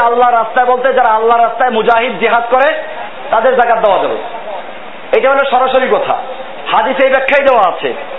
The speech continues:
কারণ এই আটটা খাত আছে এখানে। সাত নাম্বার আছে, ওয়া ফি সাবিলিল্লাহি,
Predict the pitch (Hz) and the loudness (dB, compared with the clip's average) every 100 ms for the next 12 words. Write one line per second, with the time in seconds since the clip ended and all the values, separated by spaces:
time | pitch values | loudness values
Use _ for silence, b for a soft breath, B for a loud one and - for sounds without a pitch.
0 | - - - - - 185 233 254 220 226 | -12 -12 -14 -16 -4 0 2 2 0 0
1 | - - 269 254 254 240 226 226 262 226 | -2 -2 0 0 0 0 2 0 0 -2
2 | 233 247 247 254 247 269 240 233 262 254 | 0 -2 2 2 2 2 2 0 -2 -2
3 | 240 254 240 226 233 - 147 | 0 -2 0 2 2 2 -4